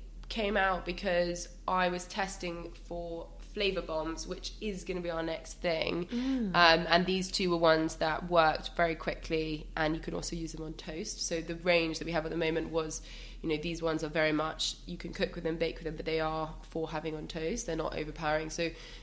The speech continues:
Speaker 1: the next things, which we're on the brink of finalising, but, um, is flavour bombs, which is gonna be for cooking purposes, small,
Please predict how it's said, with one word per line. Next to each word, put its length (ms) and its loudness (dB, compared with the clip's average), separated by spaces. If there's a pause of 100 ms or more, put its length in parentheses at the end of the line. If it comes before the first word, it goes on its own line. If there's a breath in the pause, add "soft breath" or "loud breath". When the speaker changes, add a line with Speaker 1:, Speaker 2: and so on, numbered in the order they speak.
Speaker 1:
the 100 0
next 400 10
things, 260 2
which 240 -4
we're 220 6
on 240 2
the 100 -2 (380)
brink 360 2
of 200 -8 (520)
finalising, 800 4
but, 300 -2
um, 400 2
is 240 2
flavour 300 4
bombs, 260 0
which 160 -8
is 120 -6
gonna 200 0
be 220 -2
for 160 -6
cooking 320 -2
purposes, 600 -4
small, 540 -4